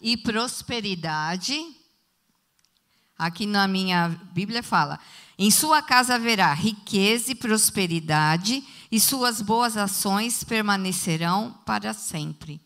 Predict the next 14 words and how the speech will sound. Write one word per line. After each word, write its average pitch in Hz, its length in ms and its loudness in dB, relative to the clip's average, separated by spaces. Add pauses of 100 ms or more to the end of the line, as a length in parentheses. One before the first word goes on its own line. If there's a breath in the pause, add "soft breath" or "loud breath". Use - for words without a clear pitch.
(220 soft breath)
O 196 100 -8
que - 160 -10
que - 160 -10
vai 240 240 -4 (140)
ter 175 340 -8 (200 soft breath)
na 190 160 -2
sua 214 360 -10
casa 214 400 -6
se 214 160 -10
você 196 320 -10
temer 190 440 -10
ao 190 80 -8
Senhor? 190 520 -6 (1500)
Riqueza 202 1000 -8